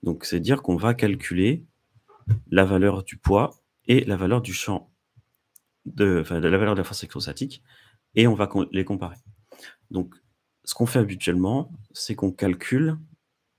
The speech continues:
le rapport de l'une sur l'autre. Donc, calcul P sur F E. Donc, je peux remplacer avec les formules.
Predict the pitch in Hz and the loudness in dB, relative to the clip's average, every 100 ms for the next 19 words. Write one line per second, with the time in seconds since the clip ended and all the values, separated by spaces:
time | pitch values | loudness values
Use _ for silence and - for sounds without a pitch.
0 | _ - 98 98 90 82 131 131 98 98 | _ -6 -2 0 0 0 0 0 0 0
1 | 113 - 87 80 - - - _ _ _ | 0 -2 -4 -4 -4 -8 -20 _ _ _
2 | _ - - _ - 92 - - 92 - | _ -20 -20 _ -18 -18 -10 -4 -4 -4
3 | 123 131 127 - _ _ _ _ _ _ | -2 -2 -2 -8 _ _ _ _ _ _
4 | - 120 - - _ _ _ _ - - | 0 2 0 -8 _ _ _ _ -20 -18
5 | - - 117 123 123 _ _ _ _ - | -12 -4 -2 -2 -6 _ _ _ _ -6
6 | - - - _ _ _ _ _ _ _ | -6 -12 -16 _ _ _ _ _ _ _
7 | _ _ _ _ _ _ _ _ - - | _ _ _ _ _ _ _ _ -20 -20
8 | - - _ _ _ _ _ - 104 80 | -20 -20 _ _ _ _ _ -2 0 0
9 | - - - - 92 98 98 87 87 - | -6 -20 -20 -16 -8 -4 -4 -4 -6 -6
10 | 87 - _ 92 82 - 80 78 80 101 | -6 -8 _ -4 -4 -4 -10 -6 -2 0
11 | 156 | 0